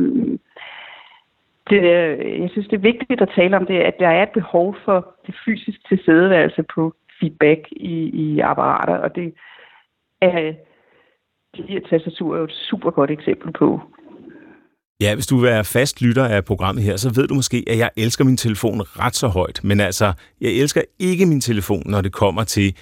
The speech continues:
Speaker 2: at taste på det her lille virtuelle tastatur, som bare er der bag glasset, og så, øh, måske, hvis jeg er rigtig heldig, vibrerer en lille smule, hver gang jeg skriver et bogstav. Det virker bare på en eller anden måde forkert eller uærligt på mig. Men når jeg derimod bruger mit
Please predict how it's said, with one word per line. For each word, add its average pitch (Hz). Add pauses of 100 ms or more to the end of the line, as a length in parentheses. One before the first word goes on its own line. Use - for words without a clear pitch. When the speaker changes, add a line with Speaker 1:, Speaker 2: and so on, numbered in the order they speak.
(140)
Speaker 2:
at 104
taste 98
på 104
det 107
her 110
lille 104
virtuelle 98
tastatur, 101
som 98
bare 98
er 95
der 92
bag 95
glasset, 95
og 95
så, 95 (380)
øh, 95
måske, 139
hvis 98
jeg 90
er 90
rigtig 104
heldig, 92 (260)
vibrerer 104
en 101
lille 95
smule, 95
hver 98
gang 92
jeg 92
skriver -
et -
bogstav. 87 (680)
Det 143
virker 165
bare 113
på 147
en 147
eller 131
anden 120
måde 107
forkert -
eller 101 (140)
uærligt 117
på 90
mig. 80 (340)
Men 113
når 113
jeg 104
derimod 165
bruger 120
mit 110